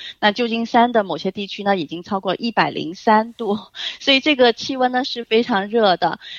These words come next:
那，呃，但这个时候的话呢，我们大家呢，呃，也是在除了这个使用电器的同时呢，我们也是关心到自己这个电费单的情况哈，因为这个电费单呢，也是每个月需要支出的一笔费用。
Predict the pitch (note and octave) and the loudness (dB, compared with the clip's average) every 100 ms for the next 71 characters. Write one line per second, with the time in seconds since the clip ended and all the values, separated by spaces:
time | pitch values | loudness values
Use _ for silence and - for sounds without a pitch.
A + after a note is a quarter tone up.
0 | - C4+ B3 A#3 G#3+ G3+ G3 C#4+ C#4+ C4 | 0 4 6 6 6 4 4 2 2 0
1 | - E4+ C#4 - A#3 C#4+ A#3 A3 C#4 B3 | 0 2 4 2 -2 0 2 2 4 2
2 | G#3+ G3 G#3+ E4+ - C4 A3+ A#3+ A#3 A3+ | 2 -2 -2 -4 0 2 4 4 4 4
3 | G3 - - - F#3+ F3+ F#3 E3 - C#4 | 0 -2 -14 2 4 4 4 0 -2 -6
4 | A#3 _ C4+ B3 - - G3 D4+ D4 B3 | -6 _ 4 4 2 -10 -2 2 2 2
5 | G#3+ G#3+ - F3+ A3+ D4+ C#4 - B3 F#3+ | 0 0 -4 -6 -4 -2 -2 -2 -6 2
6 | F#3 E3 - F3+ A3 - G#3+ A3+ - - | 2 2 0 -10 -8 -6 0 0 -2 -12
7 | - G3+ C#4 C4 F#3 B3 C#4 D4 D#4 D#4 | -2 0 4 4 4 -2 0 0 0 -4
8 | D4+ C#4+ A3+ - A#3+ F#3 D#3 F#3 F#3 E3+ | 2 2 2 -4 -8 -6 -4 -4 0 0
9 | D4 C4 - C#4+ - C4 D4+ C#4+ - F3 | 2 0 2 0 4 4 2 0 -6 -12
10 | F3+ A3+ G3+ G#3 G3 C4 B3 A#3+ A#3 A3+ | -4 -2 0 0 -2 -4 -6 -6 -4 -4
11 | A3+ G#3+ A3+ A#3 A#3+ - - - F#3 - | -4 -2 2 2 2 -2 -14 0 0 2
12 | B3+ G#3 F3 A#3 B3 A#3 - B3 A#3+ - | 2 2 6 4 6 4 6 4 4 0
13 | A#3+ - C4 B3+ A3+ A3 G3+ E3 - D#4+ | -10 -8 -4 2 2 2 -4 -10 -2 2
14 | C#4 A#3 G3+ D#3 | 4 6 4 2